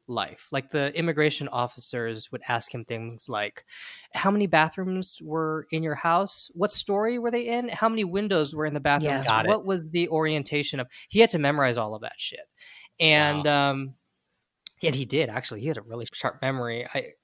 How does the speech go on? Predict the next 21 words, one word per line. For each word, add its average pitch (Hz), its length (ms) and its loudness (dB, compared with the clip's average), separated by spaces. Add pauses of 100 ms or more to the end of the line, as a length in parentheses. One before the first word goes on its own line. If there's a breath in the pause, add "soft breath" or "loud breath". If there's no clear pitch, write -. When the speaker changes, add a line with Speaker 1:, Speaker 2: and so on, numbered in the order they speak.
Speaker 1:
you 147 80 -14
know, 117 80 -6
I 143 100 0
kinda 147 280 0
only 131 180 0
know, 123 300 0
knew 147 120 4
him 127 200 0
as 117 100 -2
he 127 80 -4
was 113 120 -4
kind 117 160 -6
of, - 220 -18 (100)
you 123 80 -12
know, - 160 -12 (140)
older, 175 480 4 (500 loud breath)
but 120 260 2 (640)
kind 165 180 0
of 123 200 -6
looking 156 280 2
at 135 160 2